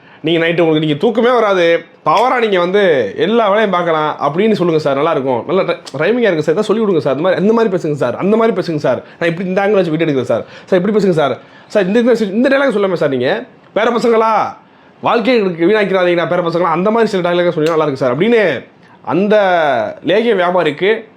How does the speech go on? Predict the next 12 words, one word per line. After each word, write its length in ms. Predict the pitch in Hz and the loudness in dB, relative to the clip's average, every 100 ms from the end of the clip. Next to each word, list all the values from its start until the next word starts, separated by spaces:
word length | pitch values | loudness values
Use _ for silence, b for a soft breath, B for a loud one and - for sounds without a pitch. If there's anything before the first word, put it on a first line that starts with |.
| - | -8
வீடியோ 380 | 131 220 262 226 | 0 2 2 2
எடுத்து 200 | 185 165 | 0 -4
கொடுத்துக்கிட்டு, 600 | 156 147 127 151 202 - - _ - | -2 -4 0 0 0 -6 -20 _ -4
இந்த 120 | 190 | 0
மாதிரி 140 | 226 185 | 0 0
அசிஸ்டண்டாக 640 | 202 247 269 226 214 208 | -2 -2 0 0 2 2
இருந்த, 520 | 180 175 151 120 101 B B | 2 0 0 0 -4 B B
அல்லக்கையாக 560 | 135 196 240 220 214 214 | 0 0 0 0 2 2
வேலை 240 | 214 185 | 2 0
பார்த்த 400 | 170 156 151 113 | 0 0 0 0
இந்த 180 | 101 156 | -2 -2
முக்தார் 580 | 147 147 214 160 156 | -2 0 2 2 2